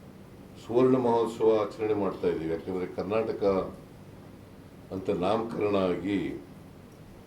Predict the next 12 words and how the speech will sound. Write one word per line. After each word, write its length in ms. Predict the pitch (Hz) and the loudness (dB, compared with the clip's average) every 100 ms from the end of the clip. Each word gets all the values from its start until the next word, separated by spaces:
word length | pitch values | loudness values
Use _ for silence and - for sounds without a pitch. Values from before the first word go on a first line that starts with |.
| - - - - - - - - - - - - - - - - 104 101 | -20 -20 -20 -20 -20 -20 -20 -20 -20 -20 -20 -20 -20 -20 -20 -8 -2 2
ಐವತ್ತು 320 | 110 113 110 | 4 2 2
ವರ್ಷಗಳು 320 | 101 - 101 104 104 | -2 -2 -4 -4 -2
ತುಂಬೋಯ್ತು. 480 | 95 92 90 - - - - - - - - - - - - - - - - - - - - - - - - - - - - - | 0 2 0 -4 -14 -18 -20 -18 -8 -8 -8 -18 -20 -20 -20 -20 -20 -20 -20 -20 -20 -20 -20 -20 -20 -20 -20 -20 -20 -20 -20 -4
ಪೊಲೀಸ್ನವ್ರಿಗೂ 840 | 127 131 135 - 127 120 117 117 - | 4 6 6 4 4 4 2 0 -6
ಕೂಡ 120 | 95 117 120 - - | -2 2 2 0 -4
ಕರ್ನಾಟಕ 460 | 95 107 117 113 104 113 110 107 | -2 0 2 2 4 4 4 0
ಪೊಲೀಸ್ 340 | 110 117 113 101 | -2 -2 -2 -4
ಅಂತಾಗಿ 460 | - 95 87 85 104 82 90 | -4 -2 -2 -6 -8 -6 -4
ಐವತ್ತು 280 | 95 95 95 | -4 -4 -8
ವರ್ಷಗಳು 320 | - - - - - | -12 -14 -16 -16 -16
ತುಂಬೋಯ್ತು. 420 | 78 73 - - - - - - - - - - - - - - - - - - - - - - - - - - - | -12 -10 -12 -16 -20 -20 -20 -20 -20 -20 -20 -20 -20 -20 -20 -20 -20 -20 -20 -20 -20 -18 -18 -18 -20 -18 -18 -12 -6
ನಾಮಕರಣ 420 | 95 95 101 98 | -4 -2 -2 0